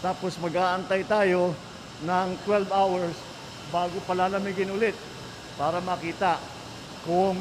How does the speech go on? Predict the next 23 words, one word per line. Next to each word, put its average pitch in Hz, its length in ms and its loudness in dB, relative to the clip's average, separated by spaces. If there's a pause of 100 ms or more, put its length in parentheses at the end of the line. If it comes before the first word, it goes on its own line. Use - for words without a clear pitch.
(140)
naubos 180 560 2
na 180 80 0
talaga 170 560 2 (400)
yung 160 160 -2
ating 170 320 -2
sinunog. 151 560 -2 (560)
Kapag 190 320 0
may 214 160 2
nakita 214 720 2
na 165 160 -2
may 180 240 0
traces 190 480 2
pa, 147 240 4 (400)
ay 185 480 2 (480)
babalik 165 480 -2
nila, 190 400 0
uulitin 180 720 2
na 180 80 -4
lang 170 160 -4
nila 165 240 -2 (160)
para 156 320 -2
talagang 160 480 -4
sirang-sira. 139 560 -4